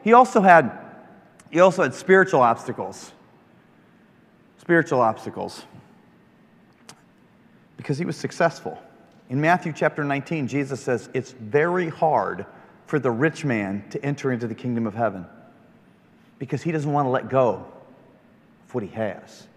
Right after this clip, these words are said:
Remember the rich young ruler that came to Jesus and said, "Look, I'm doing all these things. I've, I've obeyed all the commandments from my youth upward.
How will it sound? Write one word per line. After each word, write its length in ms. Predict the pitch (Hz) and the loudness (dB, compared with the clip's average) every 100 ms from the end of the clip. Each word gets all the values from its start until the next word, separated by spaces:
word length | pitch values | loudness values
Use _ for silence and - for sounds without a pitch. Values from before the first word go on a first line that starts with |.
| _ _ _ _ _ _ _ _ _ _ _ _ - | _ _ _ _ _ _ _ _ _ _ _ _ -10
Remember 200 | 147 143 | -6 -2
the 60 | 127 | 0
rich 260 | 143 151 | 0 0
young 260 | 156 135 131 - | -2 -2 -4 -4
ruler 460 | 120 143 143 156 147 - - | 0 2 4 2 -2 -12 -18
that 100 | - | -8
came 220 | 147 139 | -4 -4
to 80 | 117 | -4
Jesus 300 | 131 139 156 | -4 -4 -6
and 60 | |
said, 180 | 139 139 | -8 -4
"Look, 220 | 156 240 | -2 -2
I'm 200 | - 220 | -2 -2
doing 220 | 180 180 180 | 0 0 6
all 240 | 185 226 | 8 8
these 240 | 339 226 | 4 -2
things. 180 | - 110 | -4 -2
I've, 200 | 113 147 - - | 0 0 -2 -12
I've 200 | - 226 | -2 2
obeyed 260 | 233 220 208 | 4 4 4
all 220 | 208 254 | 6 6
the 80 | 285 | 4
commandments 440 | - 208 202 180 | 0 0 0 -2
from 140 | - 190 | -2 -2
my 100 | 185 | 0
youth 220 | 202 240 | 0 0
upward. 380 | - 262 220 | 0 2 2